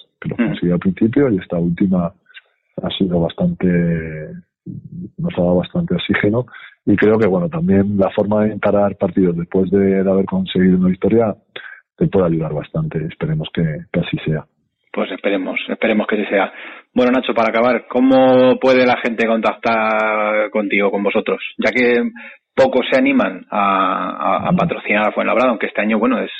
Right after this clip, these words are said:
Speaker 2: es excepcional porque apareció Urbas, aparecisteis vosotros también, pues cómo no vamos a daros cancha, obviamente. Nos encanta que alguien, eh, arriesgue un poquillo con, con el Fuenla. ¿Cómo se puede contactar con vosotros?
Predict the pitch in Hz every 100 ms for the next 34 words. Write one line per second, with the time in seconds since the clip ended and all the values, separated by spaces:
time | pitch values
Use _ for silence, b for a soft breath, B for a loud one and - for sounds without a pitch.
0 | - - 104 104 104 113 113 123 - 101
1 | 101 92 - 101 95 101 127 95 95 110
2 | 101 104 95 104 104 101 98 - b b
3 | _ 107 113 110 110 - 110 117 135 -
4 | B B B - - 117 117 110 104 104
5 | 98 101 95 98 95 95 - - 120 120
6 | - 101 98 123 127 - - 110 101 -
7 | 113 110 113 113 110 110 107 - B B
8 | _ - 113 110 107 110 107 113 113 113
9 | 110 104 110 120 120 110 107 92 92 -
10 | _ 101 92 - 117 - - _ 139 147
11 | 135 123 120 117 113 107 120 110 104 95
12 | -